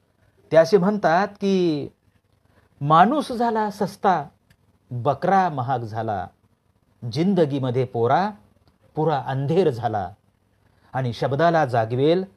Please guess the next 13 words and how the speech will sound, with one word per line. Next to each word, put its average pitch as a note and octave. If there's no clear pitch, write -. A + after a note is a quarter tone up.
असा B2+
कोण A3
आहे G3
दिलवाला, A#2
सबको D#3+
पैसेने E3+
खा -
डाला." G2
आदिवासींकडे D#3+
असा B2+
खुळखुळणारा A#2+
पैसा C#3+
नाही, A2